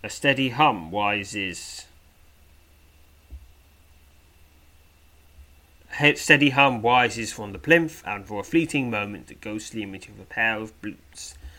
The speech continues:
forms above the plinth. Step closer. As you step up to the very edge of the plinth, your dragon gem war boots quiver, and for a brief moment, enveloped by a vivid blue glow.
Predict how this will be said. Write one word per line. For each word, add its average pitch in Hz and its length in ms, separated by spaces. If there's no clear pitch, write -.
forms 101 280
above 76 400
the - 100
plinth. 160 400
Step - 320
closer. 170 640
As - 80
you - 80
step 123 260
up 104 180
to 123 80
the 113 40
very 110 220
edge 104 180
of 113 80
the 107 60
plinth, 170 420
your 98 140
dragon 120 500
gem 104 300
war 131 260
boots - 400
quiver, 165 460
and - 80
for 165 140
a - 40
brief 147 360
moment, 117 460
enveloped 107 500
by 71 220
a - 20
vivid 117 480
blue 95 360
glow. 53 460